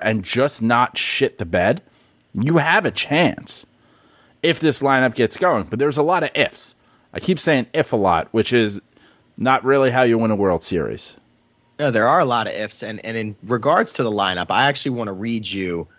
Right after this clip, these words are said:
Speaker 2: what I would put out there as a lineup. There's a lot of different things they can do, and I want you to kinda react
Speaker 1: Okay.
Speaker 2: to what I have. So th-, this is what I'd like to do tomorrow, tonight, whatever, assuming, you know, Voigt's still on the shelf. Leadoff is Gallo in left field. Judge in right, batting second. Rizzo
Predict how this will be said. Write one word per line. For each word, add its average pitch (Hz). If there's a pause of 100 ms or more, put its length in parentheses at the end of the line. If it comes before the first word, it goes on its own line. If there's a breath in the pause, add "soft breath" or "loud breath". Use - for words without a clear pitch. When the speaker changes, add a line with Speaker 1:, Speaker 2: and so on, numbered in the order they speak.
(140 soft breath)
Speaker 2:
what 104
I 101
would 104
put 98
out 85
there 90
as 82
a 87
lineup. 82
There's 117
a 131
lot 165
of 156
different 143
things 120
they 110
can 104
do, 90
and 87
I 101
want 107
you 101
to 92
kinda 90
react 85 (360 soft breath)
Speaker 1:
Okay. 110
Speaker 2:
to 123
what 113
I 104
have. 95
So 120
th-, 127
this 147
is 160
what 170
I'd 151
like 139
to 127
do 117
tomorrow, 127
tonight, 113
whatever, 98
assuming, 113
you 104
know, 95
Voigt's 95
still 101
on 85
the 82
shelf. - (1000 soft breath)
Leadoff 143
is 101
Gallo 120
in 104
left 98
field. 85 (600)
Judge 123
in 120
right, 117
batting 107
second. 135
Rizzo 120